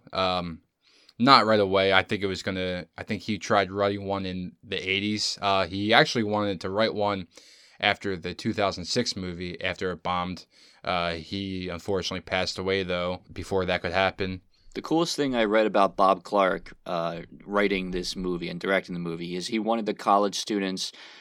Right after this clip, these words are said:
Speaker 2: to be, um, to feel real. Like, he wanted them to be smart and educated, 'cause he was saying, like, around that time, and it definitely still rings true today for a lot of movies, especially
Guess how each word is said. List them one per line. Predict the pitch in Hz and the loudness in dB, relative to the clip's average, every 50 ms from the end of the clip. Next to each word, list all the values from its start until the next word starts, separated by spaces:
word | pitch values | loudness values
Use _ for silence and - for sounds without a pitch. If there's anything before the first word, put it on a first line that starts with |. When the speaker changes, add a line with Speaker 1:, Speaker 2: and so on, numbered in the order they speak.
| - - - _ _ _ | -20 -20 -20 _ _ _
Speaker 2:
to | - - 107 | -4 -4 -4
be, | 87 - 110 107 104 101 98 95 95 92 92 92 90 - _ _ - | -2 -2 -2 0 0 0 0 0 -2 -4 -6 -8 -10 -14 _ _ -6
um, | 92 85 85 87 90 90 87 - | -6 -4 -4 -6 -8 -10 -12 -12
to | - - | -14 -14
feel | - - 120 120 107 95 92 | -8 0 2 4 4 4 2
real. | 92 92 101 98 98 87 90 - - | 0 -2 0 2 2 2 0 -4 -4
Like, | - 98 95 | -6 -6 -6
he | - 113 | -4 -4
wanted | 107 95 104 104 98 | -2 -2 -2 -2 -2
them | 101 95 98 | -2 -4 -4
to | 90 104 | -6 -6
be | 87 - 98 | -6 -6 -6
smart | 95 - - - - 98 92 92 92 92 87 - - | -6 -6 -6 -6 -6 -4 -2 -2 -2 -2 -2 -4 -8
and | 90 90 - | -10 -10 -6
educated, | 87 92 87 - 92 - - 98 87 87 85 87 - - - - - - - - - _ _ _ | -6 -6 -6 -6 -10 -10 -6 -6 -4 -4 -4 -6 -10 -12 -16 -20 -20 -20 -20 -20 -20 _ _ _
'cause | - 113 - | -8 -6 -4
he | - 113 | -2 0
was | 101 98 - | -2 0 -2
saying, | - 104 98 92 90 90 92 | 0 0 0 0 0 -2 -2
like, | 90 90 90 - | -2 -2 -2 -2
around | 92 98 98 98 95 | 0 0 2 2 2
that | 95 92 85 87 | 0 -2 -2 -4
time, | - - 107 104 101 92 87 85 | -2 -2 0 0 2 0 -2 -4
and | 87 90 | -4 -6
it | 90 87 - | -6 -8 -2
definitely | - 101 98 - - 95 90 | 0 0 0 0 -2 -6 -6
still | - - - 104 90 | -6 -6 -4 -4 -4
rings | 87 87 87 87 87 - | -4 -4 -6 -8 -8 -12
true | - - 95 90 87 | -10 -8 -8 -8 -8
today | - 87 87 90 90 85 85 87 | -10 -6 -4 -2 -2 -2 -4 -6
for | 85 - 90 | -10 -10 -10
a | 90 | -8
lot | 87 87 87 87 | -4 -2 -2 -2
of | 82 85 | -4 -6
movies, | 85 82 82 82 - 85 85 85 - - - _ _ _ _ _ | -8 -10 -10 -10 -10 -10 -10 -10 -10 -12 -14 _ _ _ _ _
especially | - - - 98 - - - | -8 -4 -4 -2 -2 -4 -6